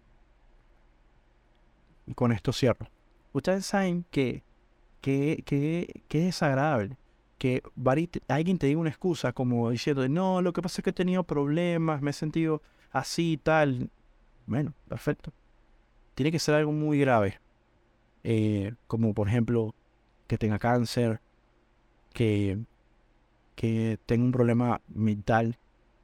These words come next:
y tenga que medicarse, que sufra algún trastorno, que sea algo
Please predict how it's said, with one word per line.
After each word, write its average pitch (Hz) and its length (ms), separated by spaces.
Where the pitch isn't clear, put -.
y 101 160
tenga 107 180
que 123 120
medicarse, 107 800
que 113 100
sufra 123 300
algún 123 220
trastorno, 117 640
que 117 100
sea 147 220
algo 160 260